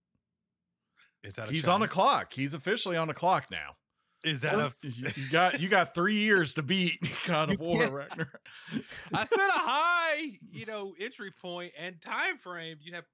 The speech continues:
Speaker 1: plenty of time to do that.
Speaker 3: Hold on a sec. You went, "I said a high," and then
Speaker 1: <laughs>
Speaker 3: time frame.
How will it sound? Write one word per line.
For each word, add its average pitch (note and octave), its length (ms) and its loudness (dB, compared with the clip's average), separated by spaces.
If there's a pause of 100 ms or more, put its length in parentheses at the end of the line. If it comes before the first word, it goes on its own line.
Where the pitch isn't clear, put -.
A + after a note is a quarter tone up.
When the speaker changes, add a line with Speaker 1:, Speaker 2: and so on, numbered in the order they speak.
(120)
Speaker 1:
plenty G#3 260 -10
of G3 80 -6
time F3+ 320 -4
to D3 80 -12
do D3+ 160 -10
that. A2+ 220 -10 (180)
Speaker 3:
Hold F#3+ 180 0
on F#3 60 4
a E3+ 40 2
sec. C#3 200 -2
You E3 160 -2
went, D3 180 0
"I F3+ 80 2
said D4 160 0 (100)
a F4+ 60 4
high," D#4+ 840 2 (160)
and F3 80 -8
then F#3 280 -2
Speaker 1:
<laughs> - 200 -4
Speaker 3:
time - 500 0 (260)
frame. G3+ 440 0